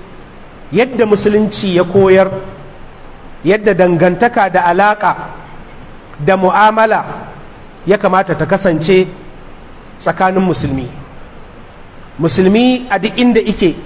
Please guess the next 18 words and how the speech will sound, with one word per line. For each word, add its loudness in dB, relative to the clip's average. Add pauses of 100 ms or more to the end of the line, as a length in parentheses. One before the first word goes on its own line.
(1120)
mutum 2
ne 4 (680)
mai 0
sauƙin 2
hali, 0 (1300)
wanda 2
kowa 4
zai 0
iya 4
mu'amala 2
da -4
shi, -4 (1400)
kuma 2
ina 4
da 0
kusanci 2
da 4
mutane 2